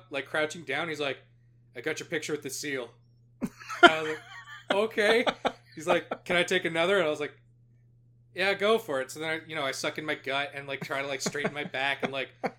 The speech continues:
Speaker 1: look cool looking out the
Speaker 2: Yeah,
Speaker 1: water, blowing
Speaker 2: you gotta look
Speaker 1: s-,
Speaker 2: presentable.
Speaker 1: smoke over the seal's head.
Speaker 2: Right.
Speaker 1: No, I wasn't s-, blowing smoke at the animal. Yeah, like, the seal was very,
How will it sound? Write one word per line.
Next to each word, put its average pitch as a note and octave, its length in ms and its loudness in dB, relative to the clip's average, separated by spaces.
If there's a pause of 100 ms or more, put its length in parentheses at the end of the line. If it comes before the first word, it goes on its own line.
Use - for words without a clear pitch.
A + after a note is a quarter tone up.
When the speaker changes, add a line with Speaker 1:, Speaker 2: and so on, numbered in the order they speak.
(180)
Speaker 1:
look D#3 220 -4
cool D#3 280 -2
looking D3+ 260 -4
out D3+ 180 0
the G3+ 60 8
Speaker 2:
Yeah, A3 160 12
Speaker 1:
water, C3+ 260 2
blowing C#3+ 220 -4
Speaker 2:
you E3 40 0
gotta G3 140 10
look F#3+ 140 10
Speaker 1:
s-, - 20 -16
Speaker 2:
presentable. D#3+ 500 6
Speaker 1:
smoke - 40 -8
over C#3 220 -6
the C3 80 -16
seal's C#3+ 380 -4
head. C#3 240 -4 (340)
Speaker 2:
Right. F3+ 240 0 (200)
Speaker 1:
No, C#3 160 -2
I C3+ 120 2
wasn't C#3 240 -6
s-, - 20 -20
blowing D3 360 -4
smoke B2 260 -6
at - 40 -20
the B2+ 160 -6
animal. C3 240 -6
Yeah, F3 240 2
like, A3 180 0
the F#3 100 -2
seal G#3 440 2
was D3+ 180 0
very, D3 380 0